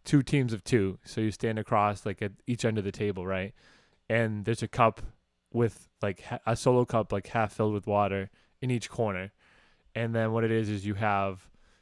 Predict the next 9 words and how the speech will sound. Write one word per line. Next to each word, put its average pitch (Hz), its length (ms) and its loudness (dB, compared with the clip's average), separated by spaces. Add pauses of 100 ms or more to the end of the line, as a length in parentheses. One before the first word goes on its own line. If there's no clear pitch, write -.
(200)
two 139 200 4
die, 98 560 0 (1120)
two 117 160 -4
dice, 101 460 -6 (300)
yeah, 95 120 -6
whatever. 92 460 -6 (240)
And 131 160 -2
then, 107 460 -2 (640)
um, 95 580 -2